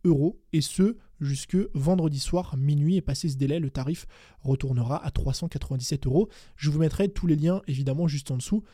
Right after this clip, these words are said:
dans les descriptions de podcast et de YouTube. On rentre dans le vif du sujet avec la première astuce qui va être d'automatiser certaines tâches de son business.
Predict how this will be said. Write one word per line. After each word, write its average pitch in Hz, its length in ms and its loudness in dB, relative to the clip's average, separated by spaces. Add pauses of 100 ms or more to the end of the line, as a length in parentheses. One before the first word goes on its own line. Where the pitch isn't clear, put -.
(140)
dans 175 320 2
les 131 200 0
descriptions 160 600 -2 (140)
de 139 120 2
podcast 165 500 -4
et 170 80 0
de 190 180 0 (300)
YouTube. 151 340 -2 (160)
On 170 80 2
rentre 208 380 0
dans 165 180 2
le 165 80 4
vif 165 160 -2
du 147 140 -4
sujet 143 400 -2
avec 151 440 -4
la 123 120 -6
première 185 300 0
astuce - 520 -4
qui - 140 -6
va 170 80 4
être - 280 -2
d'automatiser 160 920 2
certaines - 460 -2
tâches 180 240 -4
de 147 80 0
son 160 160 -4
business. 147 400 -8